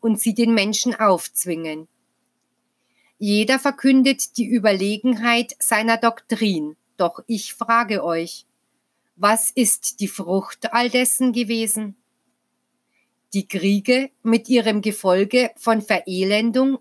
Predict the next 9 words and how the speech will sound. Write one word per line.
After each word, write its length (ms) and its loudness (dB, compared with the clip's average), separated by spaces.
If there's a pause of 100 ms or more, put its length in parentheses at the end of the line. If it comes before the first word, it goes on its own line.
(120)
Leiden, 680 -2
Zerstörung 920 -4
und 300 -2
Tod. 480 0 (1000)
Dies 260 4
ist 480 -2
die 120 -6
Ernte 400 0
gewesen, 680 -4